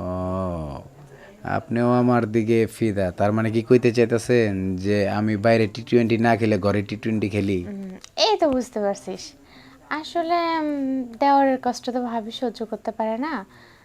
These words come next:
Speaker 2: তাই আর কি বললাম যে এত কষ্ট না সহ্য কইরা আমার দিকে একটু তাকাইলেই পারিস।
Speaker 1: ইস, ভাবি, কথাটা শুই না মনে হয় আত্মাটা ফেরত আইলো। এতক্ষণ আত্মার কাছে ছিল না।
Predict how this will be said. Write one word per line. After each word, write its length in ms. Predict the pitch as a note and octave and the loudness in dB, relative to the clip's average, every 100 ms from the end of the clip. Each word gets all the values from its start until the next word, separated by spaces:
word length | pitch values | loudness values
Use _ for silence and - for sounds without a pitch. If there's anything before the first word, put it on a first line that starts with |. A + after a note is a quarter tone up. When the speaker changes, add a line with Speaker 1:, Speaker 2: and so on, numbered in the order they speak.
| _ _ - | _ _ 6
Speaker 2:
তাই 280 | G4+ G#4+ F#4+ | 6 6 2
আর 60 | E4+ | 0
কি 100 | C4+ | -6
বললাম 680 | G3+ A#3+ A#3 A3 G3+ G3+ G3+ | -2 0 0 0 -2 -4 -8
যে 200 | G#3 G#3 G3+ F#3+ F#3 - - | -6 -4 -2 -4 -6 -10 -10
এত 320 | - G#3 - A#3+ B3 | -6 -6 -6 -8 -6
কষ্ট 340 | A#3+ - B3+ B3 B3 | -8 -8 -6 -4 -4
না 340 | A#3+ A3+ A3+ | -6 -6 -10
সহ্য 380 | A#3 A#3 G#3+ B3 | -8 -10 -6 -8
কইরা 480 | C4+ D4 F#4 A#3 G3 - - - - - - | -4 -2 0 0 -4 -14 -20 -20 -20 -20 0
আমার 220 | E4 F#4 | 0 2
দিকে 180 | F#4+ F#4 | 0 0
একটু 160 | F#4 F#4+ | -2 0
তাকাইলেই 460 | E4+ E4+ F4+ F#4 | 0 0 0 2
পারিস। 560 | F#4 E4+ F4 - - - - - - _ - - | 2 2 0 -4 -16 -20 -20 -20 -20 _ -20 -6
Speaker 1:
ইস, 580 | G2 G2+ - - - - - F#2+ | -4 -2 -2 -4 -4 -8 -10 0
ভাবি, 360 | G#2 G2+ F#2 C#2 - _ _ _ _ _ - - - - | 4 6 6 2 -6 _ _ _ _ _ -20 -20 -20 -4
কথাটা 400 | G#2+ G#2 G#2 A2 | -2 0 0 -2
শুই 260 | - A#2+ C3+ | 0 0 2
না 360 | C3 G#2+ E2+ - - _ - - - - _ _ | 2 0 -4 -14 -20 _ -20 -20 -20 -20 _ _
মনে 200 | G#2 G#2+ | -6 -4
হয় 180 | A2 G2+ | -2 -2
আত্মাটা 400 | G#2+ - A2+ G#2 | -2 0 0 0
ফেরত 380 | G2+ A2 A#2+ A#2+ | -2 0 0 2
আইলো। 240 | A#2 F#2 - - - _ - | 0 0 -8 -18 -20 _ -16
এতক্ষণ 240 | - G#2 | -6 -4
আত্মার 380 | G#2+ - A#2+ A#2 | -4 0 2 2
কাছে 300 | C3 A2 G2 | 0 -2 -4
ছিল 320 | - A2+ G#2 | -4 -2 -2
না। 140 | E2+ | -4